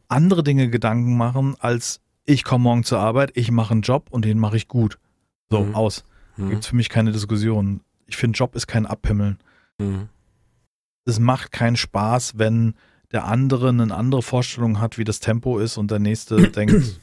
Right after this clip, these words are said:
Speaker 2: Ja gut,
Speaker 1: sch-
Speaker 2: aber, äh, da musst du natürlich mit leben, ne? Das, das, das ist immer der Fall. So.
Speaker 1: Ja, aber dann ist Arbeiten wohl nichts für mich. Also dann muss ich wahrscheinlich selbstständig sein
Speaker 2: Ja,
Speaker 1: und
Speaker 2: müsstest
Speaker 1: über-
Speaker 2: du, ja, also ich glaube, ja, du wärst ein hervorragender Selbstständiger, weil du dich immer wieder neu motivieren kannst und,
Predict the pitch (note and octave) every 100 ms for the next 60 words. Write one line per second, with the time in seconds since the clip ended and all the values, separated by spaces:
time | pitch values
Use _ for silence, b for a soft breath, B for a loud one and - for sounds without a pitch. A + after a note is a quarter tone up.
0 | - G2+ A2 G#2+ F#2+ F#2+ F#2+ D#2+ F#2+ G#2+
1 | A2 G#2 G2+ F2+ G2 F2+ E2+ E2+ G2 E2+
2 | F2+ E2+ - E2+ - B B B B -
3 | G2 F2 C#2 G2+ F#2+ F2 F#2 F2 E2+ b
4 | b b - - F2 E2+ E2 G2 G#2+ A2
5 | F#2+ F#2+ G2 A2+ A#2+ G2+ G2 G2 - G2+
6 | G2 F#2 - F#2 G2 G2 G2+ G#2 G#2 G#2
7 | A2 G2+ A2+ - G#2+ G#2 - G2+ A2 A2
8 | G2 G2+ G2+ G2 G#2+ C#3+ B2 G#2+ A#2+ A2
9 | C3+ C#3+ A#2+ B2 D#2+ F2+ G#2 A#2 - A#2+
10 | A2+ A#2+ A#2 G#2+ C3 - A2 G#2+ G#2 G2+
11 | G2+ G2+ G2 A2+ G#2+ A2 G#2+ A2 G#2 G#2
12 | G#2+ A2 G#2+ G#2+ A#2 - G2 G2